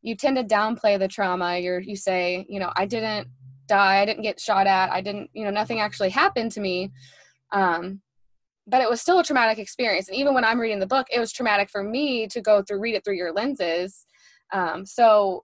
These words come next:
but you tend to downplay that a lot, which, like I said, as women, we normally do. So why do you think that is? And how do you think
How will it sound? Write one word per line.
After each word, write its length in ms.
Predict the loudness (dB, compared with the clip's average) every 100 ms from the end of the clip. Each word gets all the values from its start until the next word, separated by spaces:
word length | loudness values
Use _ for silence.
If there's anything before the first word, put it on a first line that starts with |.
| _
but 180 | -6 -4
you 120 | -4
tend 180 | -4 -2
to 60 |
downplay 340 | 0 0 0 0
that 140 | 2
a 60 | 2
lot, 300 | 2 2 2
which, 140 | -2
like 100 | -4
I 40 | -2
said, 220 | -2 -2
as 180 | -4 -4
women, 240 | -4 -4
we 220 | -6 -8 -12 _ _ _ _
normally 560 | -4 -2 0 2 2 0
do. 480 | 0 2 2 0 -4 _
So 140 | -4
why 220 | 2 4
do 60 | 6
you 120 | 4
think 260 | 4 -2 2
that 180 | 4 4
is? 440 | 4 0 -4 -8 -10 -4
And 220 | -2 -2
how 280 | 2 2 2
do 60 |
you 180 | -2 -6
think 340 | -6 -4 -4